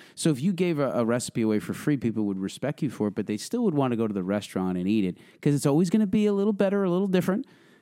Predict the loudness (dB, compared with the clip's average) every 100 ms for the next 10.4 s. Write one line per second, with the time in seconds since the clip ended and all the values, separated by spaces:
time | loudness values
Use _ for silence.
0 | _ 2 2 0 0 0 2 2 2 2
1 | 0 -2 -6 -10 _ _ _ _ _ _
2 | _ _ _ _ _ -10 -6 0 0 0
3 | 2 2 2 -4 _ _ _ -2 0 2
4 | 2 2 2 0 2 0 -2 _ 0 2
5 | 2 2 2 -2 0 0 0 0 0 0
6 | 0 0 2 2 0 2 2 2 0 0
7 | 0 0 0 -2 -4 -8 -20 -20 -20 -20
8 | _ -2 2 4 2 2 0 0 0 -2
9 | -2 -2 0 -2 -2 -4 -4 -4 -2 -2
10 | -4 -6 -8